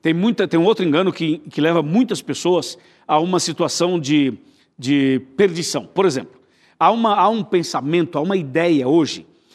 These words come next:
de que você não precisa ser tão obediente, não precisa ser tão certinho, não precisa ser tão correto.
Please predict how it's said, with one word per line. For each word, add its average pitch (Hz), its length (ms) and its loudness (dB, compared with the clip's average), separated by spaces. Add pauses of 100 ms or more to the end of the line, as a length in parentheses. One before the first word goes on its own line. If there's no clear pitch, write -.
(140)
de 170 100 -6
que - 80 -6
você 190 240 0
não 233 120 -2
precisa 208 200 -4
ser 180 140 0
tão 226 260 -4
obediente, 151 960 0 (320)
não 196 120 0
precisa 185 200 -4
ser 185 140 0
tão 185 160 -4
certinho, 165 840 -4 (240)
não 190 120 0
precisa - 200 -4
ser 175 140 -2
tão 208 300 -2 (180)
correto. 160 800 -2